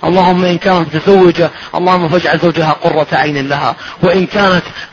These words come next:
أيما اللهم فأرسل لها أحب الخلق إليك من يحملها من الأرض بعينيه يا رب العالمين.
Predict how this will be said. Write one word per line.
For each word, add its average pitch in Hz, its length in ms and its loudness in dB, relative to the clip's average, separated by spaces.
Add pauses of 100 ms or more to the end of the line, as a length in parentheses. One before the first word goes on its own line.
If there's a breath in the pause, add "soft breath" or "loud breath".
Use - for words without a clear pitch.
أيما 202 460 2 (120)
اللهم 180 500 2
فأرسل 180 460 0
لها 175 380 2
أحب - 460 -4
الخلق 165 420 -4
إليك 165 380 -4 (200 loud breath)
من 175 280 2
يحملها 175 480 2
من 160 140 0
الأرض 160 360 0
بعينيه 156 600 0
يا 147 80 2
رب 139 240 -2
العالمين. 139 560 0